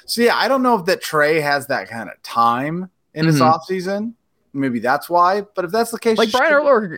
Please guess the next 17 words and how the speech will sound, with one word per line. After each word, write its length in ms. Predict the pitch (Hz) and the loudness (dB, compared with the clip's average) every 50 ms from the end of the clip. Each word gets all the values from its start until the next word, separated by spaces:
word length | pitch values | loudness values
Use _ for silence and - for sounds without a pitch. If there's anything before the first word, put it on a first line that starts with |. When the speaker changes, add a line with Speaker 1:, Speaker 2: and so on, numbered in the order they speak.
| - _ - | -14 _ -4
Speaker 2:
got 220 | 143 156 151 160 | 0 0 2 2
it 100 | 156 139 | 0 -2
done 220 | 143 151 147 147 147 | 0 2 2 2 2
when 100 | 143 156 | 0 0
he 80 | 160 | 0
was 160 | 151 151 139 139 | -2 -2 -4 -4
done 240 | 147 - 131 139 | 0 2 2 2
with 180 | 143 139 135 - | 2 0 -4 -6
pl-, 160 | - - - - | -8 -10 -10 -4
football. 320 | - 196 - - 110 82 | -4 -4 0 0 0 0
He 100 | 117 151 | 0 0
became 320 | 185 254 202 - 185 151 139 | -2 -2 -2 0 0 0 0
the 80 | 127 | -2
spokesman 480 | - - - 143 139 135 - - 135 127 | -4 -2 0 0 0 0 0 -4 -4 -2
after 320 | 120 127 190 - - 135 | 0 0 -2 -2 -2 -4
he 80 | 107 98 | -4 -4
retired. 540 | 85 78 - - - - 50 50 50 50 | -4 -8 -10 -10 -10 -12 -12 -12 -14 -16